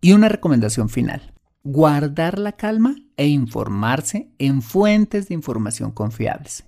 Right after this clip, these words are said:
ya sea en esta crisis o en cualquier otra, y recurrir a entes gubernamentales u organizaciones internacionales especialistas en temas de salud o económicos,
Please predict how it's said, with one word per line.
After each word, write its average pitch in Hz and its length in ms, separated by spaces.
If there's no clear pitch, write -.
ya 98 160
sea 101 200
en 107 100
esta 165 260
crisis 180 500
o 190 140
en 208 220
cualquier 156 680
otra, - 360
y 196 140
recurrir 190 680
a 104 220
entes 147 400
gubernamentales 165 1000
u 175 180
organizaciones 147 1000
internacionales 170 1000
especialistas 160 960
en 101 260
temas 123 440
de 165 100
salud 185 400
o 147 160
económicos, 175 800